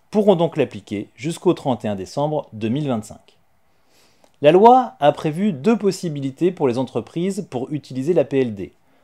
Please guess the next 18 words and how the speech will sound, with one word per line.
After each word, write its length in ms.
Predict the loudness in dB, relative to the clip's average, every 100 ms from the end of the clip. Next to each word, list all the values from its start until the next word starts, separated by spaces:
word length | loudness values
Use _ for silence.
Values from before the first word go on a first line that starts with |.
| _ _
soit 320 | 0 4 4
sur 120 | 4
la 120 | 0
base 180 | 2 0
d'un 80 | -2
accord 300 | -4 -4 -4
collectif 640 | -6 -8 -10 -12 -12 -14 -14
entre 260 | -14 -12 -8
employeurs 480 | -6 -4 -2 -2 -4
et 60 |
salariés 640 | -6 -4 -4 -4 -8 -8 -10
au 100 | -6
niveau 340 | -4 -4 -4 -4
d'un 160 | -4
établissement 800 | -4 -2 -4 -6 -8 -6 -6 -6
de 80 | -4
l'entreprise 640 | -4 -4 -8 -10 -10 -6
elle-même 460 | -6 -4 -4 -6 -8